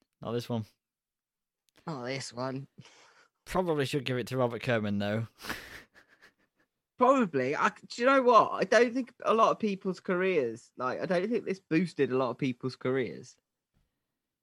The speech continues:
Speaker 1: No, I mean, this toupee was never in anything again.
Speaker 2: That's probably 'cause it was covered in mud and left in the fucking Amazon.
Speaker 1: Yeah, I think one of its children was in, uh, Reanimator.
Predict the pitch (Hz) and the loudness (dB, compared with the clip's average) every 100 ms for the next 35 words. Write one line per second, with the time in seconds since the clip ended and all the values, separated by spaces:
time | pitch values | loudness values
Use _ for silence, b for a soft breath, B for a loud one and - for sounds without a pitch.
0 | _ _ _ 147 208 208 190 214 220 - | _ _ _ 0 4 4 4 2 0 0
1 | 214 220 208 175 170 170 165 165 165 160 | 2 2 4 2 2 0 0 0 0 0
2 | 147 135 156 107 - _ _ _ _ _ | 0 0 0 0 -6 _ _ _ _ _
3 | _ _ _ _ _ _ _ _ _ - | _ _ _ _ _ _ _ _ _ -16
4 | - - - 147 127 - 107 101 92 131 | -16 -16 -8 -8 -8 -10 -10 -12 -8 -6
5 | 110 107 101 127 143 110 107 101 - 107 | -4 -6 -6 -6 -6 -6 -8 -8 -12 -18
6 | 98 - 101 - 104 120 151 92 92 _ | -18 -14 -14 -12 -12 -12 -14 -14 -18 _
7 | - 139 139 113 147 160 147 151 135 - | -10 -6 -2 -2 -4 -6 -4 -4 -6 -8
8 | - 160 143 131 120 117 113 123 120 113 | -4 -2 -2 -4 -4 -6 -6 -6 -6 -4
9 | 113 113 113 98 117 120 113 95 95 - | -4 -6 -6 -6 -6 -4 -4 -4 -6 -6
10 | 107 | -6